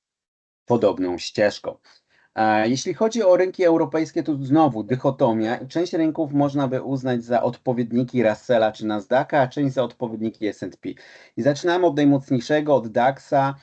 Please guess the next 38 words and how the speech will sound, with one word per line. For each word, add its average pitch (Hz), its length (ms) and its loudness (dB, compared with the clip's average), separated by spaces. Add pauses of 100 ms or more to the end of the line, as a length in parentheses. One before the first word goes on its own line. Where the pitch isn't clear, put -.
(280)
No 127 80 -2
i 139 60 0
tutaj 156 280 -2
ciężko 175 460 -2
oprzeć 139 300 -4
się 135 140 -6
wrażeniu, 120 380 -2
że 110 80 -10
ten 117 140 -4
spadek 117 440 0
jest - 420 -20
trójfalową 127 680 2
korektą, 117 420 -2
a 226 40 -4
ten 190 180 -2
wzrost 151 320 -6
jest 139 120 -6
impulsowy, 139 680 2
więc 92 220 -12
najprawdopodobniej, 131 960 -6
tak - 180 -10
jak - 120 -16
mówiłem 107 280 -4
ostatnio, 104 500 -4 (460)
szczyt - 500 -2
raz 123 280 0
jeszcze 123 280 -6
zostanie 117 420 -6
zaatakowany 104 720 -4
i 98 80 -8
dziewiętnaście 104 600 -8
tysięcy 98 400 -8
jest - 120 -10
na 101 80 -6
horyzoncie. 104 560 -2
Oczywiście 135 720 0
na 127 160 2
siłę 123 580 2